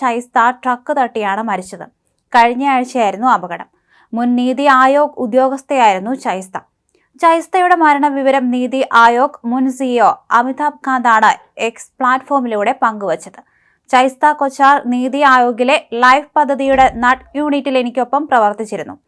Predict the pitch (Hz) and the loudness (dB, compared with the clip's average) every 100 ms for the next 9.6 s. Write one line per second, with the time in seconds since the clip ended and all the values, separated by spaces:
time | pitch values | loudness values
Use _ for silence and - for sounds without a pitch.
0 | _ _ _ _ 269 311 320 370 370 - | _ _ _ _ 0 2 2 0 -4 -2
1 | 339 330 330 - 294 294 294 277 254 285 | 2 4 2 -2 -4 0 0 -2 -2 -4
2 | - 220 247 247 277 285 285 277 262 - | -4 -4 -6 -2 -2 0 2 0 -2 -2
3 | 269 262 269 254 247 _ - 233 262 254 | 0 0 -2 -2 -4 _ -4 2 4 2
4 | 285 - 302 269 240 247 269 240 202 208 | -2 -4 -4 0 0 -2 -2 -2 -2 -2
5 | 185 170 - _ _ _ _ - 247 247 | -4 -4 -14 _ _ _ _ -2 0 2
6 | 247 269 262 247 254 247 262 320 320 294 | 2 -2 -8 -4 2 2 0 -4 -2 2
7 | 269 262 262 240 247 247 240 240 240 233 | 4 2 0 -2 -2 -2 2 4 4 2
8 | _ _ 220 247 233 254 262 240 233 226 | _ _ 2 4 4 0 -2 -2 -2 -4
9 | 226 208 170 180 185 254 | -4 -4 -4 -8 -8 -10